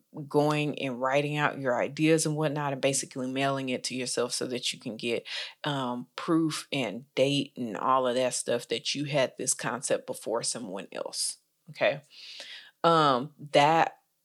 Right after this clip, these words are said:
from what I understand, works in copyright. And she even talked about, you know, learning that in the music industry and whatnot, where copyrights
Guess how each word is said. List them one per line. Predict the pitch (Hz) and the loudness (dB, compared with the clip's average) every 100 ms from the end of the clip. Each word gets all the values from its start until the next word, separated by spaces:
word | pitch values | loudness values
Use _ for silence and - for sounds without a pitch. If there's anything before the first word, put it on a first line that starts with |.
| _ _ _ | _ _ _
from | - 156 | -6 -4
what | 147 135 | 0 2
I | 135 135 | 2 0
understand, | 135 - 139 120 - | -2 -4 -2 -4 0
works | 131 131 - - | 0 0 -6 -8
in | 240 - | -10 -8
copyright. | - - 135 - - - - - - | -10 -2 -2 -2 -6 -2 0 -2 -4
And | 151 143 143 | -6 -4 -2
she | - | -2
even | 139 165 165 156 | -2 -2 -2 -2
talked | 156 139 - | 0 -2 -2
about, | 139 135 131 131 - | 0 4 4 2 -4
you | 147 143 | -4 0
know, | 127 110 123 | 0 0 -2
learning | 139 143 135 131 135 | -2 0 0 -2 -2
that | 135 - | 0 0
in | 135 | -4
the | 127 | -4
music | 117 120 143 156 135 - | -6 -6 -2 -2 -2 -4
industry | 117 107 - - | -6 -2 -4 -4
and | - | -8
whatnot, | - - - 76 - - - - - | -6 -6 -6 -6 -6 -8 -16 -16 -4
where | 147 131 - | 2 2 2
copyrights | - - 190 - 143 127 117 98 - - | -2 4 4 4 -4 2 4 4 0 -8